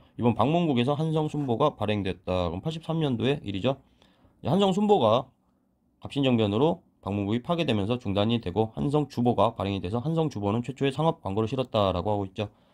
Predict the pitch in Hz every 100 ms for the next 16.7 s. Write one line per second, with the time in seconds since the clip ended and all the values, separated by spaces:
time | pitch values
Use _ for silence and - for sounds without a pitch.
0 | _ - 165 143 170 180 185 185 165 160
1 | 156 170 170 - 104 123 - 98 - 107
2 | 104 95 - 92 90 151 165 127 120 127
3 | 165 170 127 151 160 _ _ _ - 131
4 | 175 135 104 113 101 113 123 101 107 101
5 | 98 104 - _ _ _ _ 147 - _
6 | _ - 135 135 147 - 160 208 151 143
7 | 135 135 165 175 151 139 113 165 160 139
8 | 113 110 117 104 110 110 101 98 98 95
9 | 95 98 95 90 95 98 101 123 - -
10 | 202 185 139 139 160 147 120 104 113 170
11 | 202 175 120 143 131 98 - - 120 110
12 | 95 98 98 90 113 135 - - 110 98
13 | 95 90 156 151 123 98 120 - 104 104
14 | 107 98 107 123 120 107 95 101 139 143
15 | 123 131 92 92 - 107 110 107 113 117
16 | 107 98 107 101 101 98 95